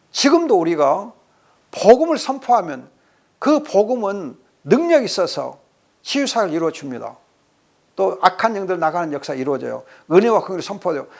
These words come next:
그럼 하나님 나라가 지금도 우리 가운데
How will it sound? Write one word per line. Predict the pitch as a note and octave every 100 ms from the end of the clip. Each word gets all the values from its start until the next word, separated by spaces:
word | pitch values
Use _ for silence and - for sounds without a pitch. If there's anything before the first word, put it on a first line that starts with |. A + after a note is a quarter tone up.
| -
그럼 | C#4 C#4
하나님 | D4+ D4
나라가 | C4 A#3+ A3 - _ _ _
지금도 | - D4 D#4+ D4
우리 | B3
가운데 | A#3+ A3+ A#3 A3 C#4+